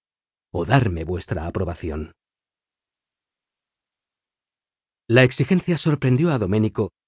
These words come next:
que estuvo a punto de zanjar ahí la cuestión. Pero la determinación del escultor le emocionó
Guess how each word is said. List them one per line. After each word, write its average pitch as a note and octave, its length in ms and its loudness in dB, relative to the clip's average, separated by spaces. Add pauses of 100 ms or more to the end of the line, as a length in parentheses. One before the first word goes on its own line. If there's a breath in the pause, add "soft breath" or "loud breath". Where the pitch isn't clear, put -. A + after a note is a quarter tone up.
(180)
que B2 140 4
estuvo F3 280 -2
a F#3 80 -4
punto E3 300 -2
de F2+ 100 -8
zanjar G#2 460 -4
ahí G#2 200 2
la E2+ 140 0
cuestión. D2+ 640 -8 (680)
Pero D#2+ 200 0
la F2 120 -4
determinación F#2+ 720 0
del C3 140 2
escultor A2+ 560 0 (240)
le A2 240 2
emocionó A2+ 580 0